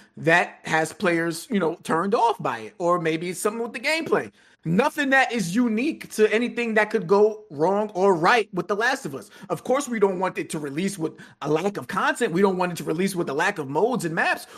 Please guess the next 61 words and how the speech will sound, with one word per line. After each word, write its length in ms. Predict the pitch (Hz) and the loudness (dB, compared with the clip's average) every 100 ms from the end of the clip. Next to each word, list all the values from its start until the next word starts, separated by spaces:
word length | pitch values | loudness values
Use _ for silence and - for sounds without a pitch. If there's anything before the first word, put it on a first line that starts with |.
| 175 | -4
or 220 | 185 277 285 | 2 4 6
we 120 | 208 | 4
don't 160 | 208 | 6
want 160 | 202 208 | 4 2
it 40 | 208 | 0
to 60 | |
release 340 | 208 202 220 151 | 0 0 0 -2
broken 520 | 147 190 233 240 226 | 2 2 2 0 2
or 240 | 185 151 | 2 2
with, 240 | 143 160 - - | -2 -6 -8 -8
with 220 | 151 165 165 | -2 0 2
a 120 | 151 | 0
gameplay 480 | 165 185 202 208 196 | 2 0 2 2 2
that's 180 | 185 | 0
fucked 300 | - 226 - | -2 -4 0
up 160 | 240 240 | 0 2
or 100 | 185 | 0
something 280 | 165 202 202 | -2 -2 -2
that's 200 | 185 - | -2 -2
not 360 | 190 190 - 117 | -2 -4 -6 -2
good. 380 | 160 226 247 185 | 2 4 2 -2
Like, 180 | 175 | -2
we 100 | 208 | -2
want 200 | 247 294 | 0 -2
it 60 | 262 | -4
to 60 | 214 | -6
release 300 | 233 226 - | -6 -8 -4
good. 380 | 160 311 330 - _ _ - | -2 -2 -4 -12 _ _ 0
I'm 180 | 269 254 | 0 0
just 140 | 220 | -2
trying 160 | 240 220 | 0 0
to 60 | |
figure 340 | 208 226 202 208 | -2 -2 0 2
out 240 | 208 202 | 0 -2
something 340 | 214 214 208 | -6 -2 -2
like 200 | 185 190 | -2 -4
The 60 | - | -6
Last 380 | 143 180 202 202 | -4 -2 -2 -4
of 100 | 151 | -4
Us 200 | 160 156 | -4 -2
versus 380 | 180 170 147 135 | -6 -6 -8 -8
a 40 | |
Rainbow 440 | 123 170 190 151 151 | -4 -6 -6 -8 -10
Six. 400 | - 220 - - - _ _ _ | 0 0 0 -10 -20 _ _ _
What? 400 | 131 147 208 190 | -2 2 2 4
Why 280 | 175 214 208 | 6 6 6
couldn't 260 | 226 202 | 4 4
it 180 | 175 - - - | 0 -6 -10 0
thrive 440 | 180 196 180 160 | 4 6 4 2
in 100 | 170 | -4
the, 100 | 151 170 | -6 -6
in 100 | 165 | -6
the, 160 | 143 151 | -6 -4
in 100 | 147 | -2
the 120 | 147 | -2
industry 320 | 175 151 151 | -2 -4 -2
like 200 | 139 147 | 0 0
it 100 | 139 | 0
is, 160 | 139 139 | -2 -2
like 160 | 143 147 | -2 0
today? 400 | - 147 127 | 2 2 0